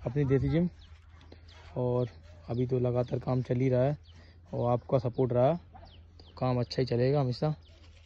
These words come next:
भाइयों को सपोर्ट रहेगा तो बढ़िया से काम होगा सारा। अपन की अपनी ये table सारी यहाँ से, यहाँ से लगा के जी यहाँ तक है, बस थोड़ा और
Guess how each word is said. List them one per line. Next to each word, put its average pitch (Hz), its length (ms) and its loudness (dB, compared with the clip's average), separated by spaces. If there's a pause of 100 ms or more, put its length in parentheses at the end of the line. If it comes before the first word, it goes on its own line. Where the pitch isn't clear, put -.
(720)
भाइयों 131 260 0
को 135 80 0
सपोर्ट 135 320 2
रहेगा 143 360 4 (1000)
तो - 60 -6
बढ़िया 127 280 2
से 139 100 0
काम 131 220 -4
होगा 120 180 0
सारा। 113 300 -6 (920)
अपन 151 300 -2
की 160 160 0 (440)
अपनी - 180 -4
ये 156 180 2
table 151 300 0
सारी 139 260 0
यहाँ 139 140 -2
से, 175 220 -6 (680)
यहाँ 135 140 -4
से 143 120 -2
लगा 147 200 0
के 147 140 -2
जी 143 100 -2
यहाँ 135 240 0
तक 143 160 -2
है, 165 180 -2 (640)
बस 143 240 0
थोड़ा 139 120 0
और 147 500 0